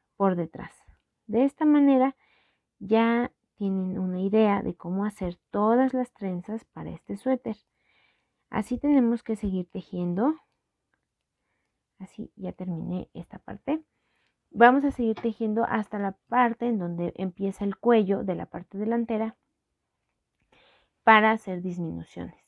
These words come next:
Y después lo vamos a unir con la parte trasera. Ya esto de las trenzas ya no, no es necesario explicarles más.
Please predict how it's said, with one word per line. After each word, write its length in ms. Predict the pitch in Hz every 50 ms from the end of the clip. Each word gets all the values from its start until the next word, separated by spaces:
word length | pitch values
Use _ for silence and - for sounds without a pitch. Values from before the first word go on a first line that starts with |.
| _ _ _ _ _ _ _ _ _ _ _ _ _ _ _ _ _ _ _ _ _ _ _ _ _ _
Y 140 | - 262 285
después 360 | 262 269 - - 240 233 220
lo 100 | 220 208
vamos 340 | 202 196 202 196 196 - -
a 60 | 175
unir 340 | 175 175 180 196 208 - -
con 200 | - 185 180 170
la 80 | 165 160
parte 400 | _ - 170 165 - - 165 -
trasera. 580 | - - 160 156 - - - - - - - - - _ _ _ _ _ _ _ _ _ _ _ _ _ _ _ _ _ _ _ _ _ _ _ _ _
Ya 420 | - 214 240 294 320 320 320 - _ _
esto 360 | - - 269 277 - - 269 277
de 100 | 277 254
las 220 | 214 208 - -
trenzas 500 | - 220 247 277 285 285 - 294 285 247
ya 320 | 233 240 233 233 233 233
no, 400 | 233 226 214 208 202 202 202 - -
no 120 | - 208 208
es 80 | 208
necesario 460 | 208 220 214 202 196 - 185 185 196
explicarles 720 | 202 - - _ - 175 175 - - 185 180 196 220 247 247
más. 400 | 269 269 247 254 311 359 - -